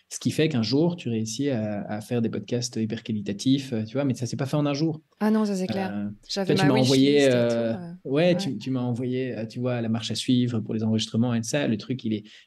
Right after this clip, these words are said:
Speaker 1: hyper huilé, hyper, euh, hyper, euh, propre, hyper organisé, hyper structuré. Euh, tu vois, ça prend du temps.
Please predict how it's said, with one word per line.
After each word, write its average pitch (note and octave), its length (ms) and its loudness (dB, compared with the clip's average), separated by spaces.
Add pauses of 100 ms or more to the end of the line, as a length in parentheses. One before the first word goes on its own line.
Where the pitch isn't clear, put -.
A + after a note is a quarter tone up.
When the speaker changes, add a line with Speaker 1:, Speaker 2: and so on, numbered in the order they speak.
Speaker 1:
hyper A2+ 380 4
huilé, B2 500 4
hyper, A2+ 380 0
euh, G#2+ 100 -6
hyper, A2 400 -4
euh, G2+ 140 -6
propre, C3 500 0
hyper A2+ 220 -6
organisé, A2 500 0
hyper A#2+ 180 -4
structuré. B2+ 560 -2 (380)
Euh, G#2 80 -6
tu - 120 -10
vois, C3+ 120 2
ça B2 160 0
prend A#2+ 160 2
du A2+ 120 4
temps. F3+ 260 -2